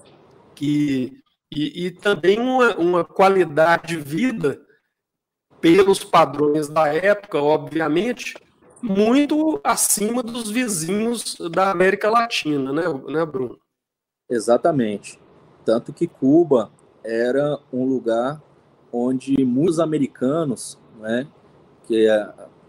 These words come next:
Speaker 2: a, os Estados Unidos pós-Segunda Guerra, junto com a União Soviética, se tornou uma superpotência. Então, o poder aquisitivo do americano médio, ele estava muito alto nessa época, principalmente nos anos cinquenta, sessenta e setenta,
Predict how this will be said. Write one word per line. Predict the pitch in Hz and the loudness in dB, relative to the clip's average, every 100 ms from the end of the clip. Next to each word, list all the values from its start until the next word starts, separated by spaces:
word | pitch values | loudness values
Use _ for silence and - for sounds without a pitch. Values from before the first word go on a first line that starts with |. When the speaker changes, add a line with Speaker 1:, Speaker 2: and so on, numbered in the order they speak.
| _ - | _ -10
Speaker 2:
a, | 113 110 104 | -6 -6 -6
os | 113 | -6
Estados | 113 - 123 123 | -6 0 0 0
Unidos | 120 123 - | -4 -4 -4
pós-Segunda | 131 147 151 127 120 117 107 | 2 2 2 -4 -4 -2 -2
Guerra, | 104 117 117 113 _ _ _ _ | 0 -2 -2 -14 _ _ _ _
junto | 107 127 135 | -4 0 2
com | 135 | 2
a | |
União | 123 120 | 2 2
Soviética, | 123 110 113 - | 0 2 0 0
se | - 131 | -6 0
tornou | 143 123 120 135 | 0 2 2 2
uma | 131 123 | 2 0
superpotência. | - 165 - 135 120 - 135 180 180 120 _ _ _ _ _ | 2 2 2 2 -2 2 0 0 -4 -10 _ _ _ _ _
Então, | 120 113 120 131 151 151 123 | -10 0 4 4 4 2 0
o | 131 | -2
poder | - 135 143 160 | 0 2 4 2
aquisitivo | 160 135 131 - 131 139 131 117 104 | 0 -2 -4 0 2 2 0 -4 -4
do | 113 135 | 0 2
americano | 135 135 120 - 120 123 | 4 0 -4 -8 -10 -10
médio, | 110 117 143 165 123 104 - _ _ _ _ | -12 -8 -6 -6 -6 -14 -20 _ _ _ _
ele | 110 113 | -2 -2
estava | 127 131 139 135 | 0 0 2 2
muito | 139 202 - 143 | 2 0 2 2
alto | 147 151 | 2 0
nessa | 151 - 180 | -8 -4 -4
época, | 135 131 _ - - - | -2 -2 _ -18 -16 -10
principalmente | 123 - 139 123 127 - | -10 -2 -2 0 -4 -6
nos | 120 | -8
anos | 117 120 | -8 -8
cinquenta, | 135 123 143 151 151 | -8 -4 -2 -2 -6
sessenta | 135 127 - 135 | -10 -10 -8 -12
e | - | -8
setenta, | 117 - 160 165 - | -8 -4 -4 -4 -6